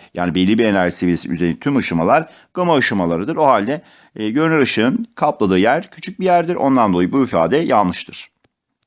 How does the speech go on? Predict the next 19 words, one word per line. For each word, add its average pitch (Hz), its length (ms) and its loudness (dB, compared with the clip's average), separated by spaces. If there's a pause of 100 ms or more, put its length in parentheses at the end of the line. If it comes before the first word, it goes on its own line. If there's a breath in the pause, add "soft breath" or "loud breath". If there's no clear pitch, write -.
(1400 soft breath)
Mikrodalgaların 165 680 2
frekansı 151 560 0
X 160 220 -2
ışınların 147 320 0
frekanslarından 147 800 0
küçüktür. 127 640 -4
Evet, 117 240 0
yukarıdan 127 380 2
aşağı 165 360 2
doğru 107 260 2
ne 110 40 2
yapıyordu 127 360 0
arkadaşlar? 90 560 -2 (100)
Enerji 110 600 2
ve 113 80 4
frekans 123 880 0 (200)
artıyor. 180 540 0 (480 loud breath)
O 175 60 -6
zaman 156 360 2